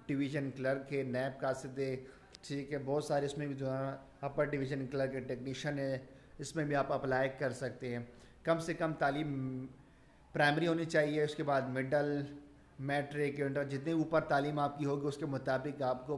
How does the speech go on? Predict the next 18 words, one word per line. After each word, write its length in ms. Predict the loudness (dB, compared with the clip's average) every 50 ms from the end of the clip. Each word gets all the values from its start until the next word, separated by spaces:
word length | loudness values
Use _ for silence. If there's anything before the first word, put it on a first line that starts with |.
| -4 -4
post 340 | -2 0 0 0 0 -2 -6
के 60 | -6
ऊपर 240 | -4 -2 -2 0 0
apply 360 | 0 -2 0 0 0 2 2 0
करना 340 | -2 -4 -6 -4 -4 -4 -4
होगा। 460 | -4 -4 -2 -2 -2 -2 -4 -4 -6 -6 -10 -18 -20 -20 -20 -20 -20 -20 -20 -20 -20 -20 -20 -20 -20 -20 -20 -20 -18 -10 -4
Last 280 | 0 2 4 4 4
date 160 | 4 4 6 6
आपको 240 | 6 6 6 4 2
मालूम 300 | 4 4 4 4 4 2 2
हो 120 | 0 -2
चुकी 300 | -2 -2 -6 -4 -4 -4
है, 60 | 0 2
ग्यारह 260 | 4 4 4 4 2
जुलाई 340 | 2 2 2 4 4 4 4
है 140 | 2 0 0
दो 140 | 2 2 0
हज़ार 280 | 2 2 0 -2 -2